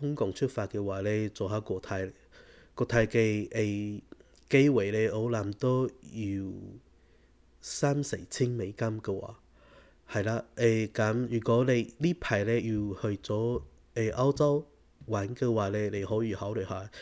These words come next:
呢張機票。好啦，咁又唔知我哋香港嘅 fans 係滿唔滿意㗎？我知呢，呢排呢，有啲人呢，都唔使返工或者唔使返學，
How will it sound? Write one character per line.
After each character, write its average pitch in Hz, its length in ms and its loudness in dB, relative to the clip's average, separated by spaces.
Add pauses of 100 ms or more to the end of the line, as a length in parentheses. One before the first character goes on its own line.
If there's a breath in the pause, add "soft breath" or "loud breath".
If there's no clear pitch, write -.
(160 loud breath)
呢 117 100 -2
張 107 200 -2
機 101 180 -2
票。 95 160 -6 (720 soft breath)
好 131 160 4
啦， 160 280 8 (260)
咁 143 160 6
又 170 100 8
唔 107 200 2
知 - 160 0 (240)
我 123 140 4
哋 123 140 6
香 147 280 2
港 107 220 -2
嘅 120 120 0
fans 143 300 2
係 117 80 2
滿 104 160 0
唔 120 120 0
滿 104 220 -4
意 104 140 -8
㗎？ 98 200 -6 (600 loud breath)
我 135 180 6
知 143 180 0 (140)
呢， 175 340 8
呢 185 160 2
排 113 280 4
呢， 139 120 6
有 123 240 4
啲 160 200 2
人 117 120 4
呢， 110 120 -2
都 143 120 2
唔 117 120 0
使 107 200 0
返 135 300 2
工 139 380 4
或 - 100 -12
者 107 140 -2
唔 101 80 -2
使 104 120 0
返 147 220 4
學， 117 200 0